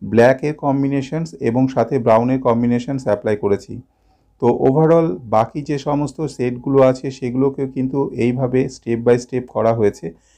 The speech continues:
এখানে বিশেষ কোনো, আহ, ভেরিয়েশন কিন্তু কালার কম্বিনেশনসে করা হয়নি, কতগুলো কালার কম্বিনেশনস মিশিয়ে কিন্তু এগুলো করা হয়েছে। তো কম বেশি তোমরা ট্রাই করতে পারো।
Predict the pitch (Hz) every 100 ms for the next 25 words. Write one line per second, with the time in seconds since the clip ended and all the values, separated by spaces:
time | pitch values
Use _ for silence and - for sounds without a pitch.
0 | _ - 139 165 165 131 131 160 156 -
1 | 147 147 156 - - 107 110 110 110 120
2 | 131 139 135 143 139 135 135 135 117 123
3 | 127 120 120 120 120 127 120 - - 110
4 | 120 120 101 123 - _ _ _ 131 135
5 | 156 165 165 123 123 135 135 120 127 131
6 | 131 139 131 127 120 120 131 131 131 131
7 | 120 127 127 107 110 104 101 - 82 -
8 | 127 135 139 - - 135 135 135 110 113
9 | 117 113 120 113 104